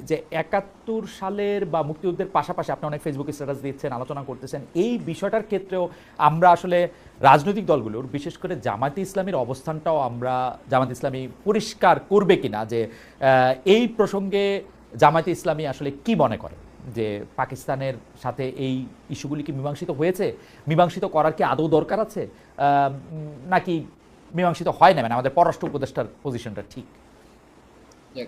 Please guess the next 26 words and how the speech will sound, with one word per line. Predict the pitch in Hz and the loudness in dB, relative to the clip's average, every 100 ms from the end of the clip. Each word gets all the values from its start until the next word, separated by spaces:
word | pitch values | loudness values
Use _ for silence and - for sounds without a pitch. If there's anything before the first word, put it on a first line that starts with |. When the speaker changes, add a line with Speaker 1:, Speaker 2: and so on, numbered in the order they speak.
| - | -6
Speaker 2:
খালা-, | 143 | -4
Speaker 1:
ড-, | 156 | 0
Speaker 2:
খালা, | 139 | 0
Speaker 1:
ডক্টর | 120 110 | 0 -2
Speaker 2:
thank | 120 | -6
Speaker 1:
গালিব। | - 135 | -6 -12
Speaker 2:
you | - - - 107 | -12 -16 -14 -10
আমাকে | 104 104 | -8 -6
ইনভাইট | 104 107 107 | -4 -4 -6
করার | 101 104 | -8 -8
জন্য। | 110 107 | -6 -6
আহ, | 127 - 87 87 | -8 -8 -8 -6
মনি | 80 98 95 | -2 2 2
আপা | 95 95 | 2 -2
আছেন। | - - - - - - - - - - - | 0 -2 -2 -6 -20 -20 -20 -20 -20 -20 0
তো | - | 4
আমার | 117 143 | 6 6
বোধ | 147 | 6
হয় | 170 | 2
যে | 175 185 185 - - - - - | 4 2 0 -14 -20 -20 -20 -4
এই, | 110 113 | 2 4
এই | 127 | 4
প্রশ্নটাকে | 135 170 - - - | 4 2 4 4 8
আমি | 180 | 8
একটু | 190 | 8
আমার | 202 | 6